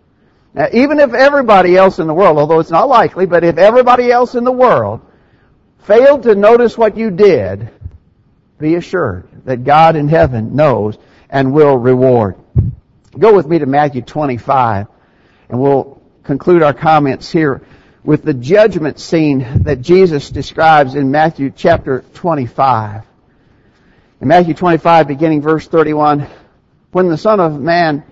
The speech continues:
shall come in his glory and all the holy angels with him, then shall he sit on the throne of his glory, and before him shall be gathered all nations. And he shall separate them one from another, as a shepherd divideth his sheep from the goats. And he shall set the sheep on his right hand, but the goats on the left.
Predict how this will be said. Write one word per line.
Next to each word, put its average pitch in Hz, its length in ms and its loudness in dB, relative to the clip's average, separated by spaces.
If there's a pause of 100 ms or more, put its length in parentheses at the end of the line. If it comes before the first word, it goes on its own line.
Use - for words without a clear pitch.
(140)
shall 165 260 2
come 185 260 -2
in 165 80 -2
his 147 180 -4
glory 160 440 2
and 139 80 -2
all 170 180 2
the 151 120 -2
holy 165 280 -4
angels 151 420 -4
with 170 200 -2
him, 131 220 -4 (320)
then 214 200 0
shall 185 200 0
he 165 80 2
sit 185 220 0
on 160 140 0
the 147 100 -6
throne 175 240 -4
of 147 80 -6
his 127 120 -10
glory, 139 420 0
and 123 100 -4
before 170 320 -4
him 180 200 -2
shall 156 220 -2
be 151 120 -8
gathered 160 420 0
all 165 180 2
nations. 170 520 -4 (420)
And 127 100 -8
he 170 80 0
shall 156 160 -2
separate 180 480 0
them 156 220 -2
one 196 240 0
from 156 180 -8
another, 160 340 0
as 135 120 -6
a 131 40 -10
shepherd 160 400 -2
divideth 147 440 -2
his 143 160 -10
sheep 185 320 -6
from 156 120 -6
the 139 80 -6
goats. 151 460 -2 (580)
And - 100 -2
he 180 80 2
shall 170 160 -2
set 202 200 0
the 147 100 -6
sheep - 360 -6
on 165 120 0
his 147 160 -4
right 196 300 2
hand, 151 400 -4
but 143 140 -6
the 135 80 -10
goats 185 360 -2
on 147 180 0
the 131 80 -4
left. 139 440 0